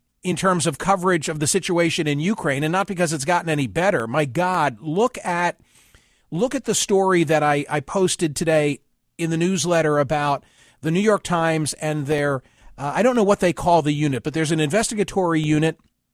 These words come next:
that takes a hard look at videos, drone images, still photographs, and then pieces together what transpired. They tell the story of the execution of nine Ukrainian men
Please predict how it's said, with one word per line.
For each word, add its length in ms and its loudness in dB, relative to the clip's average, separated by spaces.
that 220 -2
takes 280 0
a 80 4
hard 300 2
look 220 0
at 120 -2
videos, 600 0
drone 360 2
images, 600 0
still 360 2
photographs, 680 2
and 100 0
then 320 0
pieces 460 0
together 580 0
what 240 0
transpired. 840 -2
They 140 0
tell 280 0
the 120 0
story 640 0
of 340 -2
the 120 -4
execution 960 -2
of 160 -6
nine 640 0
Ukrainian 760 0
men 480 0